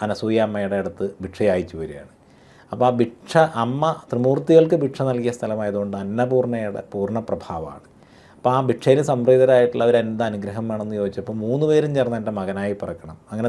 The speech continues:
ദത്താത്രേയൻ ഭഗവാന്റെ ജന്മത്തിന് കാരണമായിട്ടുള്ള ആ ഒരു, ഏഹ്, ഭിക്ഷാടനം നടന്ന സ്ഥലമാണ്. അത്, ഏഹ്, അഖാഡയെ സംബന്ധിച്ചിടത്തോളൊരു ബന്ധം ജൂന അഖാഡയുടെ ദേവത ഗുരു ദത്താത്രേയനാണ്. അപ്പോൾ അവിടെ നിന്ന്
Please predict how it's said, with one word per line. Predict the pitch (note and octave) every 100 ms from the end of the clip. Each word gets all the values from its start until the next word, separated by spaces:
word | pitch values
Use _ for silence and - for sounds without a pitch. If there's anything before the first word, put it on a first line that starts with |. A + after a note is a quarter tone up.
| G#2
ദത്താത്രേയൻ | G2 A2+ A2+ A#2+ A#2+ B2 A#2 -
ഭഗവാന്റെ | A2 A2 G#2+ G2+
ജന്മത്തിന് | G2+ G2 F#2+ G2+ G2
കാരണമായിട്ടുള്ള | F#2+ G2 G2 F#2 F2+ - F#2+ - - - - - G2+
ആ | G#2 G2+
ഒരു, | G2 G2 - G2+
ഏഹ്, | F#2+ F#2 F2 F2
ഭിക്ഷാടനം | G2 - G#2 G#2 A2
നടന്ന | G2+ F2+ F2
സ്ഥലമാണ്. | - C#2+ - - - _ - - - -
അത്, | G#2 C3 C3+ B2+ B2
ഏഹ്, | A#2+ A2+ A2+ A2+ A2 F#2+ F#2 - - -
അഖാഡയെ | F#2+ G#2+ A#2+ C3+
സംബന്ധിച്ചിടത്തോളൊരു | C3 C#3 C3 C3+ C3+ C#3 C#3 - B2+
ബന്ധം | B2 B2 D3 - A#2
ജൂന | B2 C3+
അഖാഡയുടെ | B2 B2 A#2 A#2+ A#2+ A2+
ദേവത | G#2+ A2+ A#2+ - -
ഗുരു | A2+ A2+
ദത്താത്രേയനാണ്. | G#2+ A2 G2+ G2 F2 D#2 D2+ - _ - - - - -
അപ്പോൾ | C#3+ -
അവിടെ | C3 D3+ E3
നിന്ന് | F3